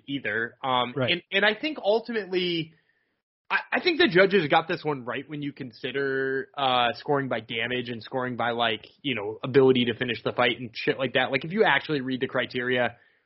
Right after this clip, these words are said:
Speaker 1: it's hard to make a claim that, that Angela Hill won that third round.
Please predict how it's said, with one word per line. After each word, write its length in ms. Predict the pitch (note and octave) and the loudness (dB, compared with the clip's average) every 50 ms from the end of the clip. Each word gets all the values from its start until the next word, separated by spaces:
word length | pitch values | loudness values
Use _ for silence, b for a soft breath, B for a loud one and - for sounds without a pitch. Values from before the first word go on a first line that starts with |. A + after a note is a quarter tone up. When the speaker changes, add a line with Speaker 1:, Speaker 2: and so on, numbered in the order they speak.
| b b b _ _ | b b b _ _
Speaker 1:
it's 160 | - A#3+ - G#3 | 0 0 2 4
hard 200 | G3 F#3 E3 C#3 | 4 4 4 4
to 60 | C3 | 0
make 180 | C3 B2+ A#2+ | -2 -4 -4
a 80 | B2+ A#2 | -6 -6
claim 400 | - - C3+ B2+ B2 B2 A#2+ A#2 | -8 -8 -6 -6 -6 -6 -6 -4
that, 200 | A#2 A#2 A#2 - _ - | -4 -6 -6 -6 _ -2
that 140 | C3+ C3 C3+ | -2 -2 0
Angela 320 | C3+ C3 B2 B2 B2+ B2 A2 | -2 -2 -2 -2 -2 -2 -2
Hill 160 | B2 B2 A#2 | -2 -4 -4
won 220 | A#2 A#2 A#2 A#2 | -4 -4 -4 -2
that 220 | A#2+ A#2+ A2+ - - | 0 -2 0 0 0
third 200 | C3 B2+ A#2+ A#2+ | -2 -2 -2 -2
round. 340 | B2 A#2+ A#2+ B2 B2 A#2 | -2 -2 -2 -2 -4 -6